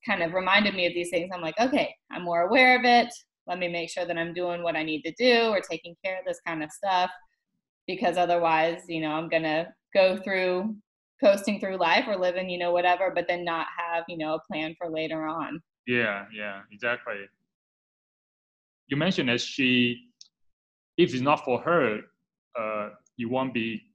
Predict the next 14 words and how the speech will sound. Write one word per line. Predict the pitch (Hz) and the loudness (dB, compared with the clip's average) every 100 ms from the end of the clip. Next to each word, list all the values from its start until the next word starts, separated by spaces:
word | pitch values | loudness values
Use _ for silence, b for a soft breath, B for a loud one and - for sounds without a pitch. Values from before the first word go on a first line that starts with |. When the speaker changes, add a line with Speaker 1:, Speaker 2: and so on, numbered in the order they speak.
| _ _ _ _ _ | _ _ _ _ _
Speaker 2:
like, | 117 110 110 _ _ - | -6 -6 -8 _ _ -6
get | 127 - | -4 -4
into, | 131 120 - 113 | -6 -8 -8 -6
like, | 107 101 - | -6 -8 -10
counseling | 117 135 - 175 185 | -8 -8 -6 -4 -2
right | 180 185 | -2 -2
now? | 185 180 | -2 -2
Like, | 123 110 | -4 -2
what, | 131 | -2
what | 139 | 0
do | 127 | -2
you | 110 | -2
mean | 110 | -4
by | 101 | -6